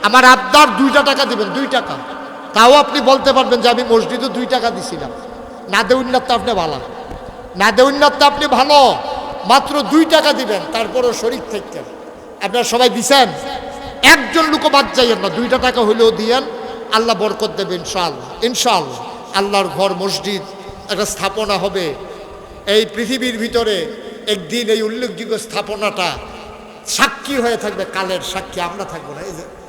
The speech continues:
জি, মাশাআল্লাহ, মাশাআল্লাহ, আমার এক মুরব্বী, হ্যাঁ, আ, মাশাআল্লাহ, মাশাআল্লাহ। জি, জি, জি, আমরা সবাই মিলে এখন দোয়া করব, আল্লাহ যেন আমাদের মনে আশা পূরণ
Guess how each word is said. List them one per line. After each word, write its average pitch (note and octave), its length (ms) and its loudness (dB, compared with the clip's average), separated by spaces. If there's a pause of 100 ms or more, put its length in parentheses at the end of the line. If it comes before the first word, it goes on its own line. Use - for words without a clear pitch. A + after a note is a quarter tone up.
(140)
জি, F3+ 140 -6
মাশাআল্লাহ, B2+ 540 -12 (460)
মাশাআল্লাহ, D#3+ 640 -8 (340)
আমার F3+ 220 -4
এক F#3 140 -4
মুরব্বী, F3+ 460 -8 (1200)
হ্যাঁ, B2+ 400 -16 (1500)
আ, F3+ 500 -4
মাশাআল্লাহ, C3+ 540 -12 (120)
মাশাআল্লাহ। C#3 760 -10 (720)
জি, A3+ 200 -2
জি, E3 160 -10
জি, C3+ 260 -14
আমরা G3+ 180 -2
সবাই G#3+ 300 -2
মিলে G#3 180 -2
এখন G#3 260 -4
দোয়া F#3+ 180 -2
করব, G3 420 -8 (480)
আল্লাহ F#3+ 220 -2
যেন F#3 160 -6
আমাদের F3 320 -6
মনে F3+ 240 -4
আশা F3 260 -4
পূরণ F3 340 -6